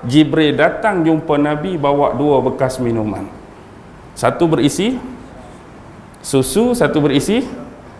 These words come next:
khamr. Susu ni melambangkan apa? Fitrah. Dan khamr melambangkan penentangan.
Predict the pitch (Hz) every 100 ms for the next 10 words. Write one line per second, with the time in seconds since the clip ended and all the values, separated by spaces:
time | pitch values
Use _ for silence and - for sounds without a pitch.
0 | - - - - 165 127 110 92 - -
1 | - - - - - - - - - -
2 | 185 185 254 220 214 196 175 160 170 170
3 | 190 196 165 110 - - - - - -
4 | - - 156 - 123 120 - - - -
5 | - - - - - - - 123 120 -
6 | 170 214 - - - 123 135 135 139 139
7 | 190 190 175 - 139 131 - 123 104 104
8 | 101